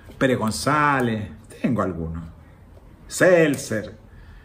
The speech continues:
No los veo, ¿eh? Pero los tengo, los tengo en el corazón.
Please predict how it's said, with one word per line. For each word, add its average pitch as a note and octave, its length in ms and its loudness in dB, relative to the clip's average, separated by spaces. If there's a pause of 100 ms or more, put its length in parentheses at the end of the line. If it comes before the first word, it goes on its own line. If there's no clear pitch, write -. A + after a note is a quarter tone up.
(160)
No G3 100 2
los A#3+ 140 2
veo, F#3 320 4
¿eh? E3+ 60 -4 (600)
Pero - 180 -8
los C3+ 220 -6
tengo, A2 380 -2
los A#2+ 120 -6
tengo E3 200 -2
en C#3 80 -2
el C3 40 -6
corazón. - 260 -6